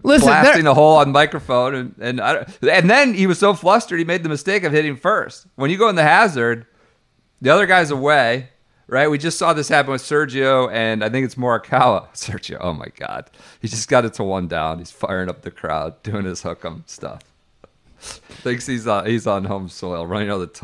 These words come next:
Speaker 2: tu-, tunnel at Darrell K Royal Stadium. Um, yeah, so, so I, that's the other thing. Spieth was flustered, and he hit first ahead of Keegan when, when he shouldn't have played first. Watch Keegan play where he needs to, and then, you know, figure out what you gotta do.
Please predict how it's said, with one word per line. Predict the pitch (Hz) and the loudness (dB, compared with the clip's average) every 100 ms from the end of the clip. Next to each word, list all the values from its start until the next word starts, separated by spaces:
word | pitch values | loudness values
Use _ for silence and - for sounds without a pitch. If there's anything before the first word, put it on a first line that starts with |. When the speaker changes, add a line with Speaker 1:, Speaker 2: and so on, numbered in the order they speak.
| 92 | -10
Speaker 2:
tu-, | - | -8
tunnel | - 95 87 | -4 -4 -4
at | 82 - | -8 -6
Darrell | 92 95 | -4 -4
K | - 98 87 | -4 -4 -4
Royal | 85 85 82 | -6 -10 -12
Stadium. | - - 80 85 - - - - | -16 -18 -16 -16 -18 -20 -20 -2
Um, | 165 185 170 135 - - - - _ _ _ _ 175 | 2 4 4 0 -12 -16 -20 -20 _ _ _ _ -2
yeah, | 175 120 - | 0 0 -4
so, | 170 165 | -2 0
so | 156 196 | 0 0
I, | - - 104 - | 0 -6 -14 -6
that's | 147 214 - | 0 0 2
the | 170 | 4
other | 247 262 | 4 2
thing. | 110 98 | -2 -6
Spieth | - 175 170 | -4 -4 -4
was | 127 | -10
flustered, | - 139 - - 98 | -2 0 0 -4 -8
and | 98 | -4
he | |
hit | 131 135 | -4 -4
first | - 143 226 - 110 | -4 -4 -4 -8 -8
ahead | 120 | -6
of | 123 | -6
Keegan | - 139 226 87 | -6 -10 -8 -10
when, | 95 95 - | -10 -14 -10
when | 110 107 104 - | -8 -8 -10 -12
he | 113 | -12
shouldn't | 107 143 160 95 | -12 -12 -12 -14
have | - | -10
played | 127 170 - | -8 -8 -12
first. | - - - 98 117 | -20 -20 -20 -20 -8
Watch | 110 117 - | -6 -6 -8
Keegan | 117 127 127 | -8 -6 -8
play | 120 110 131 | -4 -4 -2
where | 120 110 | -2 -4
he | |
needs | 104 110 120 | -4 -10 -12
to, | 127 139 | -12 -10
and | 127 113 | -10 -12
then, | 107 101 | -12 -14
you | 110 | -16
know, | 101 | -16
figure | 87 107 104 | -16 -16 -14
out | 101 | -14
what | 104 | -14
you | |
gotta | - 92 | -16 -16
do. | - 85 - | -14 -16 -16